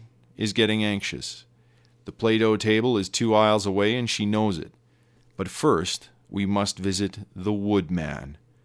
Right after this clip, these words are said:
We stop in and peruse the woodman's wares for a few minutes,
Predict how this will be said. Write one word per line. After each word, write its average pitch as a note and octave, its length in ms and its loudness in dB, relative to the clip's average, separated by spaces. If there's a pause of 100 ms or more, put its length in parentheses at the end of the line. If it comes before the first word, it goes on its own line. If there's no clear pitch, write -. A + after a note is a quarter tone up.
(580)
We A2 100 -2
stop E3+ 400 4
in D#3+ 120 4
and D#3 160 2
peruse F3 480 4
the G2+ 80 0
woodman's F#2 560 2
wares G2+ 400 2
for G2+ 180 -2
a E2 60 -2
few G#2 220 -2
minutes, - 440 -6